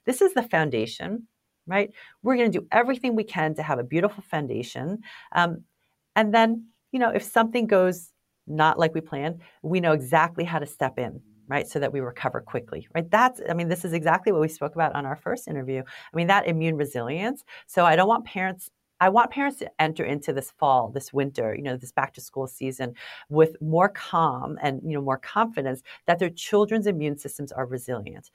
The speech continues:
Um, and that doesn't mean never getting sick. It doesn't mean hiding them away back home in a closet, 'cause as you said, kids need to go back to school, right? This kids back to school should not hinge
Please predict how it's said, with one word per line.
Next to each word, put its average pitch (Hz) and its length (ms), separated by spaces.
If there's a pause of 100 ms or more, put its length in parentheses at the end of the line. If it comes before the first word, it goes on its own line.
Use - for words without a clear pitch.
(340)
Um, 131 320
and 160 140
that 196 160
doesn't 165 240
mean 147 100
never 131 220
getting 110 240
sick. 226 320
It 165 100
doesn't 127 240
mean 127 140
hiding 135 340
them 123 100
away 123 220
back 113 240
home 127 260
in 127 60
a 123 60
closet, 147 400
'cause 131 120
as 123 140
you 120 80
said, 123 260
kids 170 240
need 143 260
to 156 60
go 135 140
back 123 240
to 139 80
school, 95 500 (220)
right? 135 160 (400)
This - 300
kids - 260
back 254 220
to 247 40
school 208 220
should 127 320
not 147 400
hinge 151 480